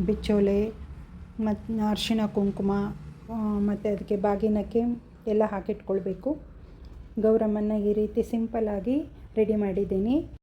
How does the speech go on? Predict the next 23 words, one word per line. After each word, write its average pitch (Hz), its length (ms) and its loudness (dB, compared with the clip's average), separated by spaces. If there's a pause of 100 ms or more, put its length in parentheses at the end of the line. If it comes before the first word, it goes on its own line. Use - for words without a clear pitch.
(360)
ಗೌರಮ್ಮನ 220 420 4
ಬಲಭಾಗದಲ್ಲಿ 208 680 0
ಅರಿಶಿಣ, 208 420 -4
ಕುಂಕುಮ, 208 500 -2
ಬಳೆ, 208 280 2
ಬಿಚ್ಚೋಲೆ, 208 600 0 (380)
ಕುಪ್ಸದ 214 420 -2
ಬಟ್ಟೆ 202 240 0
ಎಲ್ಲ 214 160 4
ಇಡ್ತೀವಿ. 214 500 2 (340)
ಜೊತೆಗೊಂದು 214 380 2
ಸೀರೆನೂ 233 440 4
ಇಟ್ಟಿದ್ದೆ. 214 440 0 (640)
ಇದು 254 240 6 (540)
ಗೆಜ್ಜೆ 214 260 4
ವಸ್ತ್ರ, 214 340 0 (840)
ಹದಿನಾರು 233 340 4 (380)
ಎಳೆ 208 140 4
ಗೆಜ್ಜೆ 214 320 2
ವಸ್ತ್ರ 214 240 -2 (160)
ಏರಿಸ್ತಾರೆ. 190 500 -2 (220)
ಹದಿನಾರು 233 480 2
ಹೂವಿನ 240 320 4